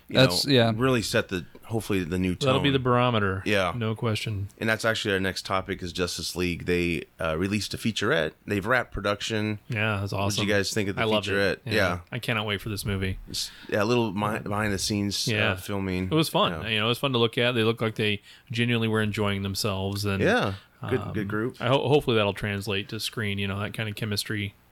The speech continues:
Speaker 3: I mean, it looks like they built some good stuff, so.
Speaker 1: Yeah, I
Speaker 3: We'll
Speaker 1: noticed the
Speaker 3: see.
Speaker 1: dude, uh, who plays Cyborg, he had a Borg Life shirt on as
Speaker 3: Yeah.
Speaker 1: he's working out. I
Speaker 2: That's
Speaker 1: was like,
Speaker 2: awesome.
Speaker 1: "That's awesome."
Speaker 3: Yeah, that
Speaker 1: Yeah.
Speaker 3: was cool.
Speaker 1: So cool to see them walk, uh, you know, together. And
Speaker 2: What do you think about Borg's motions, though,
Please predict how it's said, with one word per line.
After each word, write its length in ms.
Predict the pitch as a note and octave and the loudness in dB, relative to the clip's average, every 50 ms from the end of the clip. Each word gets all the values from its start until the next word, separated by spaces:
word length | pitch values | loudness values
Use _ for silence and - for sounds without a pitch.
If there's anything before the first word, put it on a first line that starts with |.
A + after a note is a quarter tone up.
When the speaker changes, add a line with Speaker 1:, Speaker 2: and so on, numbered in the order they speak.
| _ _ - | _ _ -6
Speaker 3:
I 180 | B2 A#2 A2+ | -4 -2 0
mean, 40 | A2 | 0
it 140 | G#2+ A2 A2+ | 0 0 -2
looks 140 | A2+ A2+ - | -2 -4 -4
like 100 | A#2 G#2+ | -6 -4
they 100 | - A2 | -4 -4
built 260 | G2 G2 A2+ G#2+ - | -4 -2 -4 -4 -4
some 160 | - - A#2+ A2 | -6 -6 -6 -4
good 180 | A2+ A2 G2+ | -4 -4 -4
stuff, 320 | - - - A2 G#2+ G#2 - | -4 -4 -4 -4 -4 -4 -6
so. 280 | - - A#2 A2 A2 - - _ | -6 -6 -4 -6 -6 -8 -8 _
Speaker 1:
Yeah, 300 | A2 B2 D3+ G3+ F#3+ C#3 - | 0 0 2 2 0 0 0
I 80 | - | 2
Speaker 3:
We'll 80 | B2 C3 | 2 2
Speaker 1:
noticed 220 | D3+ D#3 D3+ C3+ | 4 2 2 0
the 60 | C3 B2 | 0 -2
Speaker 3:
see. 40 | A#2+ | 0
Speaker 1:
dude, 260 | A2+ C3+ C3+ C3 A#2+ | 2 2 2 4 4
uh, 120 | A#2 A2 | 2 2
who 100 | A2 A2 | 0 0
plays 280 | G2 - A#2 G2+ F#2 E2+ | -2 0 0 0 0 0
Cyborg, 720 | - - - - - A#2 F3+ E3+ B2 G2+ F#2+ F#2+ F#2 - - - _ _ | -4 -4 -4 -2 0 0 0 0 0 -2 -4 -4 -4 -6 -10 -18 _ _
he 80 | - B2 | -2 0
had 100 | C#3+ B2+ | 0 2
a 120 | A2+ G2 | 2 0
Borg 600 | E2 - - - G#2+ A2 A#2 A#2+ A#2+ B2 A#2+ A#2+ | -2 -4 -4 -2 0 2 2 2 0 -2 -6 -10
Life 500 | - E2 F#2 F2+ F#2+ A#2+ C3+ - - - - - | -6 -4 -2 0 0 0 -2 -4 -10 -16 -12 -10
shirt 260 | - - C#3 C#3 C3+ | -6 -2 -2 0 0
on 260 | C3 C3+ C#3+ D3 C#3+ | 0 0 0 0 0
as 20 | |
Speaker 3:
Yeah. 280 | A2+ G#2+ G2+ G2+ G2 F#2+ | 2 2 2 4 2 2
Speaker 1:
he's 60 | F#2 A2 | 0 0
working 260 | A#2 A2 - A2 G#2 | -2 -2 -2 -2 0
out. 160 | G#2 A2 B2 | 2 2 4
I 20 | |
Speaker 2:
That's 120 | B2+ C3 A2+ | 4 2 2
Speaker 1:
was 80 | G#2+ | 2
like, 140 | B2 G#2+ A2 A2 | 4 4 4 4
Speaker 2:
awesome. 200 | A2 - A#2 A2 | 4 2 2 2
Speaker 1:
"That's 260 | G#2+ G#2 F#2+ F#2 - | 2 0 0 -2 -4
awesome." 440 | F#2 F2+ F2+ F2+ F2 - - G2 F#2 | -6 -4 -4 -4 -4 -4 -2 -2 -2
Speaker 3:
Yeah, 100 | G2 F#2+ | 0 0
that 100 | F#2+ G2 | 2 2
Speaker 1:
Yeah. 140 | G2+ G2+ F#2+ F#2 | 2 2 2 2
Speaker 3:
was 60 | F2+ | 2
cool. 240 | G#2 F#2+ F2+ F#2 - - - - - - | 0 0 -2 -4 -8 -14 -20 -20 -18 -12
Speaker 1:
So 220 | - - - C#3+ B2 | -6 0 2 2 2
cool 240 | - - B2+ B2 G#2+ | 2 0 -2 -2 0
to 60 | G2+ | -2
see 180 | - - A#2+ G2+ | -2 -2 0 0
them 240 | F#2 F#2+ F#2 F2+ | 0 0 0 0
walk, 340 | F2+ F#2 F#2 F#2+ F#2+ - - | -2 -2 -2 -2 -4 -4 -6
uh, 100 | F#2+ E2+ - | -6 -6 -4
you 80 | - A2 | -4 -2
know, 320 | G#2 F#2+ F2+ F#2 F#2+ F#2 - - - - - | 0 0 0 -2 -4 -8 -12 -14 -14 -10 -6
together. 580 | - G#2 F#2 G2 F#2+ F#2 F#2 F#2 F#2 F#2+ F#2 | -4 -2 0 0 0 0 0 0 0 0 0
And 240 | F2 F2 E2+ E2 E2+ - | 0 -2 -2 -2 -2 2
Speaker 2:
What 120 | D#3+ F3+ A3 | 4 6 6
do 40 | A#3 | 8
you 60 | G3+ | 6
think 160 | F3+ F#3+ F#3 | 6 4 4
about 240 | F3 D#3 C3 A#2 A2 | 4 4 4 4 4
Borg's 320 | A#2+ A#2+ B2 B2+ A#2 A2+ A#2+ | 6 6 6 6 6 4 4
motions, 500 | A2 A2 B2 B2 - - A#2 G#2+ G2 G#2+ | 6 6 4 4 2 -2 -2 -4 -2 -2
though, 300 | A2 G#2 G2+ G2+ - | -2 -2 -2 -2 -6